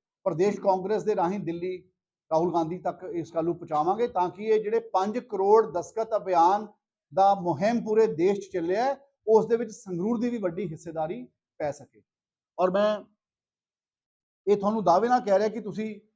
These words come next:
ਸਾਰਿਆਂ ਨੇ ਮੀਟਿੰਗ ਦੇ ਵਿੱਚ ਲੋਕਾਂ ਦਾ ਹੰਗਾਰਾ ਦੇਖਿਆ ਹੈ, ਵੱਡੇ ਪੱਧਰ ਦੇ ਉੱਪਰ ਲੋਕਾਂ ਵੱਲੋਂ ਇਸ ਮੁਹਿੰਮ ਵਿੱਚ ਜੁੜਨ ਵਾਸਤੇ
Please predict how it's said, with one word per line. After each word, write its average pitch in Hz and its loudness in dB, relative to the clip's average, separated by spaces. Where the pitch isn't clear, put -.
ਸਾਰਿਆਂ 185 -2
ਨੇ 220 -8
ਮੀਟਿੰਗ 185 -8
ਦੇ 208 -2
ਵਿੱਚ 196 -6
ਲੋਕਾਂ 185 -4
ਦਾ 202 -2
ਹੰਗਾਰਾ 185 0
ਦੇਖਿਆ 160 -10
ਹੈ, 208 -12
ਵੱਡੇ 175 2
ਪੱਧਰ 240 -2
ਦੇ 233 0
ਉੱਪਰ 208 0
ਲੋਕਾਂ 180 2
ਵੱਲੋਂ 196 2
ਇਸ 196 -2
ਮੁਹਿੰਮ 175 -2
ਵਿੱਚ 196 -4
ਜੁੜਨ 175 -4
ਵਾਸਤੇ 185 -2